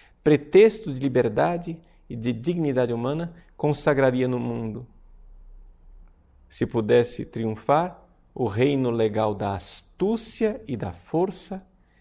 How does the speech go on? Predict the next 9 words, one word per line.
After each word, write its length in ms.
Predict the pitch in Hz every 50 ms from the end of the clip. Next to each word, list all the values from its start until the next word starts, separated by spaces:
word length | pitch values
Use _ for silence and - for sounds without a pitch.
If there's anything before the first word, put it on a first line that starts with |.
| _ _ _
a 120 | - - 123
opressão 640 | 127 123 - - 123 120 117 - - 151 139 120
dos 340 | 104 107 95 - - - -
fracos, 960 | - - - - - 147 156 180 180 - - - - 214 - - - - - _ _ _ _ _ _ _ _ _ _ _ _
dos 320 | - - 113 107 - - -
que 120 | - 107 -
sofrem 720 | - - - - 135 135 143 143 - - 151 151 147 - _
e 120 | - 143 -
trabalham. 580 | - - 110 101 95 - - - - - 135